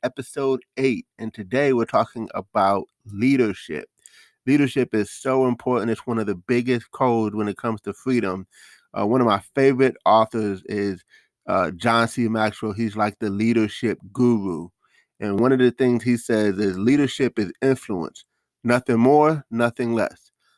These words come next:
Um, he also says, "He that thinks he leads and has no followers is just taking a walk." And so, you know, I think one of the most important things that we must do is we have to lead ourselves. And just also just remember that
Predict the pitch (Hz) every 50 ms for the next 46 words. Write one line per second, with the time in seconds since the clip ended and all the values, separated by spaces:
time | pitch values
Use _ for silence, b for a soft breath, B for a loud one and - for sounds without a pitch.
0 | _ _ _ _ - 101 104 104 101 110 117 123 127 135 - 143 127 117 - 131
1 | 120 110 101 117 147 175 170 170 165 147 - - 156 147 143 - 160 139 127 135
2 | 147 151 143 123 107 110 104 113 120 117 117 110 117 120 127 131 - _ 143 143
3 | 151 147 131 107 95 92 92 90 _ b b b b b b b 113 110 101 -
4 | 123 120 113 - - 131 123 110 - 110 104 101 95 95 104 95 - - _ _
5 | _ _ _ _ _ _ _ _ - 110 110 104 - - 123 113 110 110 110 104
6 | 98 - - - 117 110 107 104 101 101 - - - 107 110 - 139 127 - 113
7 | 123 120 117 113 113 113 113 113 - 113 104 - - 143 147 113 123 - - 117
8 | 117 110 104 110 101 104 110 113 113 110 107 104 - - 139 165 156 123 107 104
9 | - _ B B B B B B B 113 107 113 113 135 120 120 - 120 113 110
10 | 113 127 131 123 113 101 92 - - - 135 135 113 92 80 - - - - _
11 | _ _ _ _ _ _ - 127 120 113 104 - 214 208 - 143 170 226 226 -
12 | - 156 151 147 - - 127 120 120 135 190 196 165 131 107 117 110 107 104 -